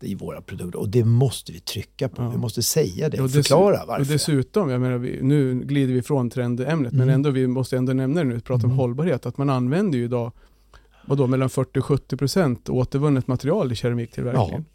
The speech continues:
Speaker 1: Ja, ja.
Speaker 2: Och det är ju inte många branscher som kan slå sig för bröstet
Speaker 1: Nej.
Speaker 2: med det, där vi har en sån otrolig
Speaker 1: Och, och framförallt har vi inga problem om,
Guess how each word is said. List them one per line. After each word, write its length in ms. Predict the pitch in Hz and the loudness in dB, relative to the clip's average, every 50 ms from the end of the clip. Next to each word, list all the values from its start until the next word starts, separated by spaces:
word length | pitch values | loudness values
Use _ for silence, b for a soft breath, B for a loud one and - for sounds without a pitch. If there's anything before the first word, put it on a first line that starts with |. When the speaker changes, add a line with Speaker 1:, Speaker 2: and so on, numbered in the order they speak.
| _ _ _ | _ _ _
Speaker 1:
Ja, 80 | 151 135 85 | -4 -4 -4
ja. 80 | - 180 - | -4 -4 -4
Speaker 2:
Och 120 | 127 120 | -4 -2
det 100 | 123 135 | 0 0
är 60 | 147 | 2
ju 80 | 190 214 | 2 0
inte 200 | 202 - - 139 | 0 0 0 0
många 300 | 139 131 131 131 131 123 | 2 2 2 2 0 0
branscher 360 | 123 127 123 123 117 - 127 | 0 0 0 -2 -2 -4 -4
som 160 | 113 127 123 | -4 -2 -2
kan 120 | 131 127 - | 0 -2 -2
slå 200 | - 131 127 110 | -2 -2 -2 -2
sig 120 | 120 113 | -4 -6
för 80 | 123 127 | -4 -2
bröstet 300 | 127 127 175 156 131 - | 2 6 6 6 6 6
Speaker 1:
Nej. 80 | 127 | 4
Speaker 2:
med 100 | 127 135 180 190 | 2 2 2 2
det, 80 | 135 | 2
där 80 | 120 127 | 0 0
vi 80 | 123 123 | 0 2
har 220 | 127 123 120 117 | 2 0 0 -2
en 220 | 117 117 127 - - | -2 -4 -6 -10 -12
sån 220 | - - 139 127 123 | -8 -4 -4 -4 -4
otrolig 520 | - - 156 185 180 139 123 120 - 110 b b - | -2 -2 -2 0 0 0 -2 -2 -4 -6 b b 4
Speaker 1:
Och, 240 | 196 175 185 - 165 | 4 4 4 2 -2
och 100 | 139 120 | -2 -2
framförallt 400 | - 117 110 - 87 87 - - | -2 -4 -4 -6 -8 -8 -6 -4
har 80 | - | 0
vi 80 | 202 208 | 0 2
inga 140 | 170 147 - | 2 0 0
problem 440 | - 139 127 - 73 - 123 123 | -2 -2 -2 -2 0 0 0 -2
om, 420 | - 440 330 143 139 165 - - | -2 -2 2 2 2 2 2 -2